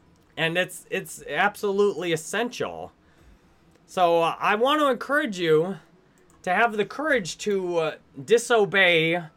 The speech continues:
when, uh, your heart is telling you, "Look, this is wrong." And this can be challenging because it could be someone you love that's saying, "Look, you need to do this." And, uh, you say, "No, I don't want to do that."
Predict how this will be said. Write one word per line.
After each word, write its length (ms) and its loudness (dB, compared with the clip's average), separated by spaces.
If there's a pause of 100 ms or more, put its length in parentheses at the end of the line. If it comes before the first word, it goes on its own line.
(320)
when, 360 0
uh, 60 2
your 320 -2
heart 260 2
is 140 -2
telling 400 0
you, 100 -6
"Look, 300 -2
this 260 -10
is 160 -12
wrong." 520 -4 (680)
And 220 0
this 180 4
can 140 -2
be 120 -2
challenging 640 0
because 340 0
it 140 -4
could 160 -4
be 120 -2
someone 480 -2
you 140 -6
love 480 0
that's 200 -4
saying, 300 -2
"Look, 300 0
you 220 -10
need 280 -6
to 80 -8
do 360 -6
this." 580 -8 (1080)
And, 380 4
uh, 200 4
you 300 -6
say, 320 4
"No, 280 6
I 120 4
don't 240 0
want 220 2
to 60 0
do 220 -4
that." 460 -8